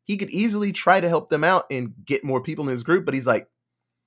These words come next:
"You guys are my family. I don't care about anybody else." And the girl says, "That's so cold." He's like, "This is a cold world, man." It's like, <laughs> "I don't,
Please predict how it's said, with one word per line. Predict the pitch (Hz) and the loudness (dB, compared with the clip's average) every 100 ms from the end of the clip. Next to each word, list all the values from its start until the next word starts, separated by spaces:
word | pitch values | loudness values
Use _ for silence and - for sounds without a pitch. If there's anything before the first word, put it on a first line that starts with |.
| _ _ _ _ _ _ | _ _ _ _ _ _
"You | 110 113 139 175 | -14 -6 -2 4
guys | 151 131 123 | 6 6 4
are | |
my | 113 113 | -2 0
family. | 123 123 107 - | 0 0 0 -2
I | |
don't | 120 - | -2 -2
care | 143 | -2
about | 123 107 | 0 0
anybody | 120 123 123 120 127 | -2 -2 0 2 2
else." | 117 110 - | 0 -2 -10
And | 117 117 | -6 -4
the | |
girl | 110 135 | -2 -2
says, | 156 127 120 | 0 -4 -2
"That's | 135 160 | -4 -4
so | - 165 | -4 -4
cold." | 156 170 185 135 | 0 0 0 -2
He's | 127 | -2
like, | 117 101 _ _ _ _ | -2 -2 _ _ _ _
"This | 113 | -16
is | |
a | 123 | -12
cold | - 127 127 | -2 0 4
world, | 139 123 | 4 4
man." | 123 123 123 - _ | 2 0 -2 -10 _
It's | - | -6
like, | 120 107 104 - 208 - | -2 -2 -4 0 0 -2
<laughs> | - - - | -20 -18 -6
"I | 120 | 2
don't, | 127 127 | 4 4